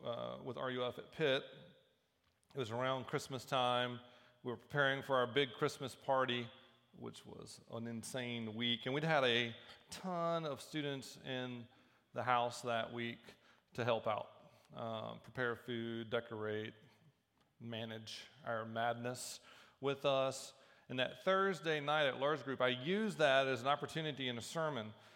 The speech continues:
The sermon was about the persistent widow who just keeps asking questions. Um,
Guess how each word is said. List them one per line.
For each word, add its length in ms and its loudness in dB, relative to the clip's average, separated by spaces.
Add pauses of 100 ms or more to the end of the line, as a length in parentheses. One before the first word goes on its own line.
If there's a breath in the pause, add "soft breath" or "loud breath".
(160 loud breath)
The 80 -8
sermon 500 0
was 240 0
about 320 2
the 60 -10
persistent 480 -4
widow 300 4
who 80 -4
just 200 -6
keeps 220 -4
asking 520 -2
questions. 680 -6 (420 loud breath)
Um, 600 0